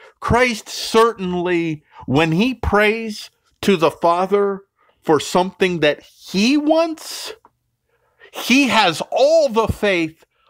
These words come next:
all the faith, all the faith to make it happen. If it's only dependent upon faith for miracles, Christ, all he has to do is say, "Father,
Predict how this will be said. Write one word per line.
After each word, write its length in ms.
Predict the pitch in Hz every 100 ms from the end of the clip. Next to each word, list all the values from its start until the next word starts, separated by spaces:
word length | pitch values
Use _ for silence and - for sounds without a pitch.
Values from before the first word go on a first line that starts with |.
| _ _ _ _
all 240 | 262 285
the 160 | 269 240
faith, 480 | - 202 180 170 - - _ _ _ _ _
all 300 | 180 190 180
the 160 | 160
faith 420 | 156 139 117 113 - _ _ _ _ _ _ _ _
to 140 | 156
make 260 | 135 131 113
it 120 | 117
happen. 420 | 101 95 - - _ _ _ _ -
If 200 | 139 139
it's 200 | 151 135 -
only 600 | 185 226 285 285 285 285
dependent 720 | 277 277 - 240 233 233 226 -
upon 640 | 170 - 160 156 156 156 156 _ _
faith 420 | 175 156 139 _ _ _ _ _
for 160 | 127 131
miracles, 800 | 127 127 120 110 107 98 92 - - - _ -
Christ, 640 | - 147 180 190 - - _ _ _ _
all 240 | 143 180
he 160 | 190 185
has 260 | 160 156 -
to 120 | 147
do 300 | 120 147 139
is 180 | 123 -
say, 400 | 110 101 98 - _ _
"Father, 840 | _ - 196 220 233 202 202 185